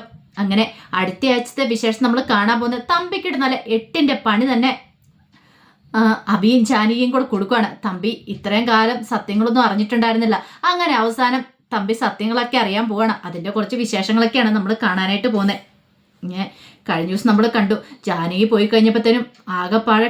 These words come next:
ടെൻഷൻ അടിച്ച് അപർണ ഇരിക്കുവാണ്. അപർണയ്ക്ക് എങ്ങോട്ടാ ജാനകി പോയെന്ന് അറിയത്തില്ല. എങ്ങോട്ടാണെങ്കിലും അറിയണം. പൊന്നുവിനോട് ചോദിച്ചിട്ടാണെങ്കിലോ പൊന്നു ഒന്നും പറഞ്ഞിട്ടുമില്ല. അപ്പം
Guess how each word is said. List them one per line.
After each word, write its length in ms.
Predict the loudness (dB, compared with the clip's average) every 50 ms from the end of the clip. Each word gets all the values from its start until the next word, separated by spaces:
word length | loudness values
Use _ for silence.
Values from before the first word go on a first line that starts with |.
| 0 -2
ടെൻഷൻ 280 | -2 -2 -2 0 0
അടിച്ച് 180 | 0 2 2 0
അപർണ 260 | 0 0 2 2 2
ഇരിക്കുവാണ്. 380 | 2 2 2 2 2 2 2 -2 -4 -4
അപർണയ്ക്ക് 400 | -2 0 0 0 0 -2 -4 -4
എങ്ങോട്ടാ 400 | -2 -2 0 0 0 0 0 0
ജാനകി 500 | 0 0 0 0 0 0 0 0 0 -2
പോയെന്ന് 380 | -2 -2 -2 -2 0 0 0 0
അറിയത്തില്ല. 320 | 0 0 0 0 0 0 -2 -6 -14 -20 -12 -8
എങ്ങോട്ടാണെങ്കിലും 800 | -8 -6 -4 -2 -2 0 0 2 0 2 2 2 2 2 2 0
അറിയണം. 360 | 0 0 0 2 2 2 0 -2 -8 _ -20 -20 -20 -6 -2
പൊന്നുവിനോട് 440 | 0 0 2 2 2 4 4 4 2
ചോദിച്ചിട്ടാണെങ്കിലോ 680 | 4 4 2 2 2 0 -2 -2 0 0 2 2 0 0 -2 -8 -18 _ _
പൊന്നു 240 | -2 0 0 2 2
ഒന്നും 240 | 4 4 4 4 2 0
പറഞ്ഞിട്ടുമില്ല. 520 | 0 2 2 0 2 2 2 2 2 0 -4 -8 -14 _ _ -14
അപ്പം 260 | -12 -10 -10 -10 -10